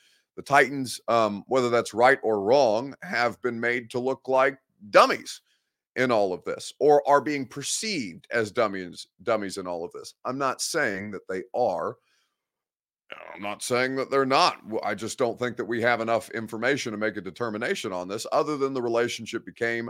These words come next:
untenable, and Amy Adams Strunk made a decision to move on, which is well within her rights. Now,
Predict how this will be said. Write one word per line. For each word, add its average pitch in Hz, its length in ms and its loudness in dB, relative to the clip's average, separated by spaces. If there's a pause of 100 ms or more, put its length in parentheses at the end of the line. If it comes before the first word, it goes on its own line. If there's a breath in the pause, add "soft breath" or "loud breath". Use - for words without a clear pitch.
untenable, 90 680 -4
and 82 140 -18
Amy 95 200 -6
Adams 90 220 -4
Strunk 87 180 -10
made 90 140 -8
a 90 60 -12
decision 95 400 -14
to 104 60 -10
move 120 180 -12
on, 104 180 -12
which 107 160 -18
is 110 140 -14
well 131 160 -2
within 147 240 -10
her 156 100 -8
rights. - 400 -10
Now, 76 180 -10